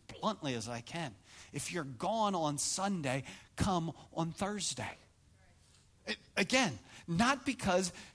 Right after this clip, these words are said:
Jesus is gonna be at, in heaven going, "I'm taking attendance." Because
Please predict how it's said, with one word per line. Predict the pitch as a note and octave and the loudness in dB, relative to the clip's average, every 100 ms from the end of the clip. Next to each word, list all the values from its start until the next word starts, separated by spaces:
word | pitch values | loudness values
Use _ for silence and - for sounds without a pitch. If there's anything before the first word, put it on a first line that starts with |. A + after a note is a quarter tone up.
| - - - - _ _ _ - - | -20 -20 -20 -20 _ _ _ -20 -6
Jesus | F#3 A3 G#3+ G3 F3 | -2 0 0 -2 -2
is | D#3+ | 0
gonna | F#3 F#3 | 0 0
be | D3+ E3+ D#3+ | 0 2 2
at, | - C3+ D3+ | 0 -4 0
in | D3+ | 4
heaven | F#3+ G3 D#3+ | 2 2 -2
going, | A#2+ G#2 - - - _ - _ _ - | -2 -2 -6 -20 -20 _ -20 _ _ -14
"I'm | |
taking | A2+ E3+ E3+ | -8 -6 -6
attendance." | A2 - F#3 G2+ - - - - - - - - - - _ _ - - - _ _ _ - _ - - - | -8 -6 -8 -8 -16 -16 -14 -14 -16 -20 -20 -20 -20 -20 _ _ -20 -20 -20 _ _ _ -20 _ -20 -20 -12
Because | - E3 - D#3+ C#3 | -10 -6 0 0 0